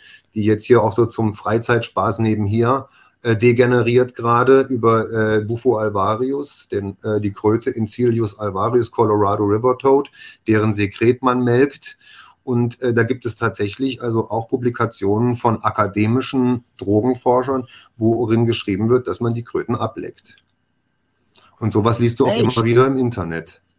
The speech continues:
Speaker 1: Und wenn ich an
Speaker 2: Ja.
Speaker 1: einen, einen, einen Videobeitrag mache, in dem ich schreibe, dass, äh, in dem ich sage, dass das nicht nur dumm und blöd und ohne jeden Effekt ist, sondern lebensgefährlich sein kann,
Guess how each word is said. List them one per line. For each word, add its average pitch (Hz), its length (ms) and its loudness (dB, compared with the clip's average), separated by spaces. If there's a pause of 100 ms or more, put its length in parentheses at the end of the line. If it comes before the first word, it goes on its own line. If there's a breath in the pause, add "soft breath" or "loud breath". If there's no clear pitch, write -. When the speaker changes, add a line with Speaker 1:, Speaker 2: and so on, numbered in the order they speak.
(440)
Speaker 1:
Und 113 140 2
wenn 117 140 6
ich 123 220 2
an 123 100 4
Speaker 2:
Ja. 110 60 0
Speaker 1:
einen, 117 380 2
einen, 107 360 0
einen 104 360 0
Videobeitrag 131 760 2
mache, 139 260 2
in 120 160 0
dem 117 200 2
ich 101 200 -4
schreibe, 117 520 0
dass, 110 280 -4
äh, 117 320 0
in 110 160 0
dem 110 280 2
ich 104 120 -6
sage, 110 340 2
dass 107 200 -4
das - 100 -14
nicht 113 240 -4
nur 110 300 0
dumm 123 380 4
und 120 200 -2
blöd 110 360 4
und 113 180 -4
ohne 123 220 2
jeden 113 280 0
Effekt 107 340 -6
ist, 117 60 -4
sondern 104 220 -2
lebensgefährlich 98 800 -2
sein 95 260 -6
kann, 113 260 -2